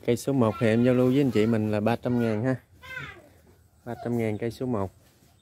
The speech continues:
Bên em bán là bao ship, bao sống cho anh chị mình luôn ha. Rồi cây số một nha. Rồi,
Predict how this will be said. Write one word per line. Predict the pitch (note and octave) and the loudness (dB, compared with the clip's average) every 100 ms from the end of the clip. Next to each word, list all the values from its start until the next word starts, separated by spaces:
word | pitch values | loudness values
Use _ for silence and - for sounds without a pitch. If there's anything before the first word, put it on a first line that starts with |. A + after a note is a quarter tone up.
| _ _ D3+ - _ - - - - _ - | _ _ -20 -20 _ -20 -20 -20 -20 _ -4
Bên | A#2+ | 0
em | B2 | 4
bán | B2+ D3 | 4 2
là | C3 | 2
bao | A#2 A#2+ | 2 0
ship, | - D#3 | -2 -4
bao | C3 | -4
sống | A#2+ C#3+ E3+ | -4 -6 -4
cho | |
anh | C3 | -4
chị | G#2 A2 | -2 -2
mình | A#2 | -2
luôn | A2+ B2 | -2 -2
ha. | C3+ B2+ - - - - - A4+ G4 - B4 D5 F5 F5 F5 D#5 D5 E5 - - _ _ - - - - - C6+ _ C6+ _ _ _ _ _ _ _ _ _ _ - | -2 -6 -12 -20 -20 -20 -20 -20 -20 -20 -20 -20 -20 -20 -18 -16 -12 -12 -14 -18 _ _ -16 -12 -12 -14 -20 -20 _ _ _ _ _ _ _ _ _ _ _ _ -12
Rồi | G2 F2+ E2+ | -8 -8 -6
cây | G#2+ | -8
số | - | -4
một | A#2+ G#2+ F#2+ | -2 0 -2
nha. | A2 G2+ - - - _ _ - - - - _ - - - - - - - - - - _ - - _ _ - | -6 -8 -10 -20 -20 _ _ -20 -20 -20 -20 _ -20 -20 -20 -20 -20 -20 -20 -20 -20 -20 _ -18 -18 _ _ -20
Rồi, | - | -18